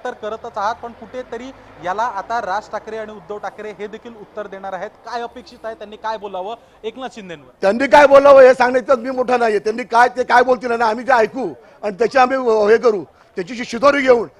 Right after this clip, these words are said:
Speaker 2: आम्ही या पुराष्ट्र प-, प-, भविष्यामध्ये या महाराष्ट्राच्या वाटचालीसाठी, महाराष्ट्राच्या भल्यासाठी आम्ही वाटचाल करू,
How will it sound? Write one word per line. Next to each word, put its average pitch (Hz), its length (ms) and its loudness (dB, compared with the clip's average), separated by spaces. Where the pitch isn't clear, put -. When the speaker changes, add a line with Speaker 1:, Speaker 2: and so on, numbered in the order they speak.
Speaker 2:
आम्ही 220 140 -4
या 262 80 4
पुराष्ट्र 247 480 0
प-, 226 160 -8
प-, 202 260 -4
भविष्यामध्ये 240 580 0
या 214 60 0
महाराष्ट्राच्या 220 460 -2
वाटचालीसाठी, 220 580 -4
महाराष्ट्राच्या 240 420 -2
भल्यासाठी 240 440 0
आम्ही 233 160 -2
वाटचाल 233 280 0
करू, 202 220 -4